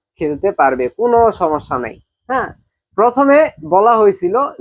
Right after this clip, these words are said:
যেই প্লেয়ার গুলা বিপিএল ফিক্সিং এর দায়ে অভিযুক্ত তাদেরকে সবার সামনে আনবে না, প্রকাশ্যে এই নামগুলা বলবে না,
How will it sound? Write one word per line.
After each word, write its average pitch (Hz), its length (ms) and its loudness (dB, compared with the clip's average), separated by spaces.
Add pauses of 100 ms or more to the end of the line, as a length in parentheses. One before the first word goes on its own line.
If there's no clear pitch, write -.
যেই 220 180 2
প্লেয়ার 214 320 2
গুলা 208 240 0
বিপিএল 196 420 -2
ফিক্সিং 202 460 -8
এর 196 120 -2
দায়ে 165 300 2
অভিযুক্ত 175 760 0 (520)
তাদেরকে 208 460 2
সবার 202 440 2
সামনে 190 500 0
আনবে 175 380 2
না, 185 180 -2 (340)
প্রকাশ্যে 190 480 0
এই 196 120 4
নামগুলা 175 420 2
বলবে 160 360 0
না, 269 180 -4